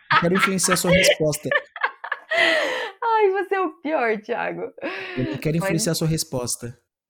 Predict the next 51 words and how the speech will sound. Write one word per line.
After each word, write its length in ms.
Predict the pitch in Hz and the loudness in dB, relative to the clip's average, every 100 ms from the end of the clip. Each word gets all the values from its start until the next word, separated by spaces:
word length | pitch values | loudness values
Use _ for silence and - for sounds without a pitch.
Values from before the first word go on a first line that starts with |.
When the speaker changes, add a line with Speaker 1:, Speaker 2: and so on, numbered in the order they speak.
| _ | _
Speaker 2:
Beleza. 720 | 233 214 190 185 170 170 165 - _ _ _ _ _ - | -14 -8 -8 -8 -8 -6 -6 -8 _ _ _ _ _ -14
É... 480 | 175 175 175 175 180 - _ _ _ _ _ _ _ _ _ | -10 -6 -4 -6 -8 -18 _ _ _ _ _ _ _ _ _
Ah, 280 | - 240 226 | -4 -2 -2
eu 100 | 220 | -2
não 120 | 240 | -6
sei 340 | 285 - 262 277 | -8 -4 -2 -2
o 60 | |
que 100 | 269 | -6
pensar 280 | - 214 208 | -12 -12 -12
sobre 260 | 214 196 190 | -12 -12 -10
mim. 420 | 185 180 175 185 - _ _ _ _ - | -10 -12 -14 -16 -20 _ _ _ _ -4
Speaker 1:
Ah, 240 | 151 185 | 0 0
não 160 | 156 151 | 0 -2
precisa 300 | - 202 233 | -4 -6 -4
ser 120 | 226 | -4
uma 120 | 185 | -4
coisa 180 | 156 143 | -4 -6
tão 160 | 131 131 | -4 -4
séria, 380 | - 113 107 | -4 -4 -4
só 220 | 104 - 240 | -6 -8 -10
fala 240 | - 277 | -12 -12
qualquer 220 | 285 311 | -12 -16
coisa. 300 | - 254 175 _ _ _ _ | -8 -8 -8 _ _ _ _
Speaker 2:
Não, 240 | - 523 | -2 -2
então, 420 | 359 - - 277 226 | -2 -2 0 0 0
tipo, 460 | - 220 214 185 | -8 -10 -4 0
Speaker 1:
E 40 | 127 | 0
Speaker 2:
assim, 160 | 117 | 2
Speaker 1:
não 60 | 135 | 4
Speaker 2:
eu 20 | |
Speaker 1:
esqueça 140 | 135 202 | 6 6
Speaker 2:
gosto 140 | 143 | 4
Speaker 1:
que 40 | 233 | 4
Speaker 2:
de 60 | |
Speaker 1:
isso 100 | 165 | 2
aqui 100 | 170 | 2
é 40 | 160 | 0
um 60 | |
programa 280 | 165 156 156 | 2 2 4
de 80 | 156 | 2
família, 360 | - 180 143 127 | 0 0 0 0
então. 400 | 120 123 127 - _ | -2 -6 -6 -12 _
Speaker 2:
Beleza. 340 | 165 185 180 147 | -8 -6 -2 -4
Speaker 1:
<laughs> 440 | - 151 - 151 | 0 -2 -2 -4
Speaker 2:
É, 60 | - | -4
vamos 260 | 175 185 185 | -6 -2 0
lá, 140 | 160 | 0
então. 280 | 160 - - | -2 -10 -10
Bom, 340 | - 202 202 185 | -6 2 4 4
meu 200 | 180 180 | 0 -6
nome 500 | 175 180 185 180 | -6 -10 -12 -16